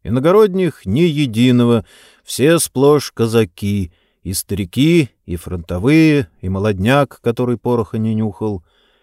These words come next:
Никитка Шеин, Стёпка Свешников, Федот Синилин,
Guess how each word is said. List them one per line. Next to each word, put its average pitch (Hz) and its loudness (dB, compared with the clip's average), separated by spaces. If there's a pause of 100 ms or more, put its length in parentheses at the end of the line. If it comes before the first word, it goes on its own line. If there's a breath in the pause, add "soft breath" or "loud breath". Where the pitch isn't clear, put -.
(220)
Никитка 190 0
Шеин, 156 0
Стёпка - -4
Свешников, 123 -8 (100)
Федот 123 0
Синилин, 139 0